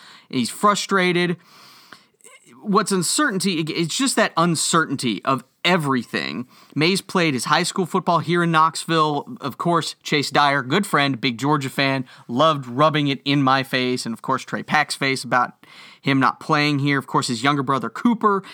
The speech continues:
is a freshman offensive lineman here at Tennessee. Mays' father, Kevin, was an all S E C offensive lineman at Tennessee in the nineties. He filed a lawsuit last December against the University of Georgia,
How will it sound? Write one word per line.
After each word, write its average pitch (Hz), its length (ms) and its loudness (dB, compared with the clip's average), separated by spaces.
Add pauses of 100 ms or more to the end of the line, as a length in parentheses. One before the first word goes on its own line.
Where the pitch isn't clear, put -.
is 135 120 -2
a 135 80 0
freshman 160 460 -2
offensive 143 420 -2
lineman 131 300 0
here 123 180 -4
at 117 100 -8
Tennessee. 147 680 0 (1080)
Mays' 165 160 2
father, 151 220 2
Kevin, 170 360 0
was 131 140 -4
an 127 160 -4
all 214 160 2
S 170 160 -2
E 139 40 -2
C 135 240 -2
offensive 123 400 -2
lineman 135 380 0
at - 80 -8
Tennessee 127 340 -2
in 120 100 -2
the 110 60 -4
nineties. 127 540 0 (360)
He 143 80 0
filed 147 240 4
a 123 40 -4
lawsuit 143 600 0
last 135 320 0
December 139 480 0
against 131 460 -2
the 135 60 0
University 131 440 -2
of 113 100 -4
Georgia, 123 560 0